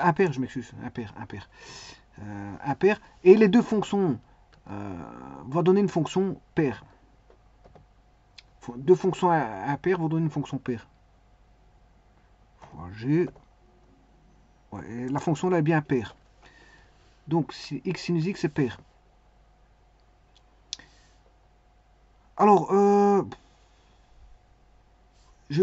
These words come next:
je viens de le dire, les racines, elles vont, c'est tous les pi-, tous les capis. Tous les capis. Donc on aura, euh, moins quatre pi,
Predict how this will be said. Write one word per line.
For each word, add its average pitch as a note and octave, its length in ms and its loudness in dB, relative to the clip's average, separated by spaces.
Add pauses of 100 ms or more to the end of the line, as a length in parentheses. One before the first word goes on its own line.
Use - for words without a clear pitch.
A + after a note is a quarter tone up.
je D#3+ 140 -2
viens F3+ 100 8
de E3+ 100 6
le D#3 100 4
dire, A#3+ 300 2 (480)
les D#3+ 120 -2
racines, G#3+ 500 2
elles D3+ 140 -2
vont, F3 320 -4 (1200)
c'est D3 160 -8
tous G3 100 0
les F#3 80 6
pi-, C#3 320 -4
tous F3+ 100 -6
les F#3 120 2
capis. E3 360 -2 (680)
Tous C3+ 80 -6
les C#3+ 60 -4
capis. - 340 -10 (720)
Donc C3 160 -10
on C3+ 80 -2
aura, C#3+ 340 2 (540)
euh, F2+ 520 -12 (260)
moins C3+ 180 -4
quatre - 320 -10
pi, F#3 300 -2